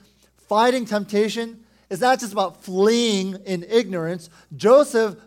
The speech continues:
very well understood what was happening and why he needed to resist. There was a lot of common sense here. Let me read it. But he refused and said to his master's wife, "Behold, because of,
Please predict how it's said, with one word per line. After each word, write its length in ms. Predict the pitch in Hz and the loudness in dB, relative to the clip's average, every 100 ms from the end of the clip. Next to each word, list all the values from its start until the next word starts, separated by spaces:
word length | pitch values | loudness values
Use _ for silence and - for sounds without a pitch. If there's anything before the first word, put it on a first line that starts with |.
| 143 | -6
very 340 | 135 233 269 | 2 4 6
well 220 | 269 247 | 6 4
understood 500 | 226 226 - 233 220 | 0 -4 -4 0 2
what 120 | 208 | 2
was 100 | 202 | 0
happening 560 | 196 220 233 233 196 185 | 0 0 0 -2 -6 -6
and 140 | 180 | -4
why 220 | 175 202 202 | 0 0 0
he 160 | 196 | -4
needed 340 | 180 185 202 196 | -4 -4 -4 -6
to 60 | |
resist. 480 | 185 165 220 202 - - - | -8 -2 0 0 -4 -16 -2
There 80 | 202 | 0
was 100 | 202 | 2
a 40 | |
lot 200 | 214 208 | 2 2
of 80 | 208 | 0
common 220 | 208 208 | -4 -4
sense 260 | - 214 180 | -6 -8 -6
here. 140 | 180 | -6
Let 180 | 156 185 | -4 -6
me 60 | 196 | -6
read 220 | 175 151 | -6 -6
it. 120 | 120 - _ _ _ _ _ _ | -8 -16 _ _ _ _ _ _
But 120 | 208 | 0
he 80 | 208 | 2
refused 500 | 220 208 226 254 269 | 0 -2 -4 -4 -4
and 100 | 226 | -4
said 200 | 220 214 | -6 -4
to 80 | 214 | -6
his 80 | 180 | -4
master's 360 | 196 208 208 | -4 -4 -6
wife, 240 | 180 175 175 | -4 -4 -4
"Behold, 320 | 185 180 185 | -6 -4 -4
because 360 | 170 196 196 | -6 -6 -4
of, 240 | 202 190 | -6 -12